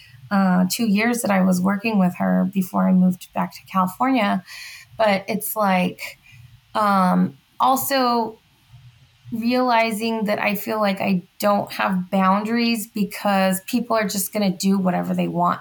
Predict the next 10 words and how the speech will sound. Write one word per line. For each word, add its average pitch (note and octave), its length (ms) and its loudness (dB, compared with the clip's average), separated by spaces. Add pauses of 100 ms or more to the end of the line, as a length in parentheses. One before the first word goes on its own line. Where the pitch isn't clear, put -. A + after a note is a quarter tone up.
anyway. C4+ 600 0 (560)
And G#3+ 260 0
so F#3 580 2
it's G#3+ 240 -6
easier G#3+ 600 -2
for G#3+ 320 -4
me G3 220 2 (140)
to F3+ 400 0 (380)
accept G#3 680 -4 (100)
their F#3+ 640 0